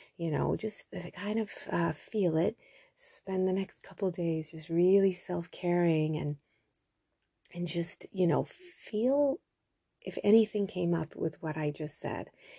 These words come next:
And then on Wednesday, I think I'm gonna get a little sassy, see what I, what kind of cracks open,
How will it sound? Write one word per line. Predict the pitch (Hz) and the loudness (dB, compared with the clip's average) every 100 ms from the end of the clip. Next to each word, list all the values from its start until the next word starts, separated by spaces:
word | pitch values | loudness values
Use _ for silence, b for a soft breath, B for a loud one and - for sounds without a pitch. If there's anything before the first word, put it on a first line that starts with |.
| B - | B -6
And | 185 | -4
then | 165 156 | -2 -2
on | 165 | -4
Wednesday, | 190 226 233 220 180 | -2 0 0 0 -2
I | |
think | 170 180 | 0 0
I'm | |
gonna | 170 | 0
get | 165 160 | 2 0
a | |
little | 156 151 | 0 -2
sassy, | 165 - 240 247 - 233 220 208 | -4 -4 0 0 0 0 0 -2
see | - 185 | -2 -4
what | 165 160 | -2 -8
I, | - - | -12 -6
what | 170 170 | -6 -6
kind | 160 156 | -8 -6
of | 143 | -6
cracks | - 180 - 185 | -8 -8 -6 -4
open, | 175 190 208 | -4 -4 -4